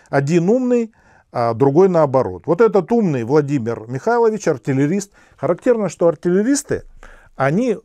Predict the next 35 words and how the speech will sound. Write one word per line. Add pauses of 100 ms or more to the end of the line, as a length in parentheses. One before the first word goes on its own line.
очень
часто
попадали
в
Красную
армию. (380)
Почему?
Потому
что
артиллеристы
интеллектуально
были
повыше
остальных. (540)
Там,
э,
кавалерии
или (320)
пластунов,
они
бы,
ну,
как
бы
считались (300)
такое,
что
ли,
интеллек-,
интеллектуальная
элита
не
только
среди
казачества,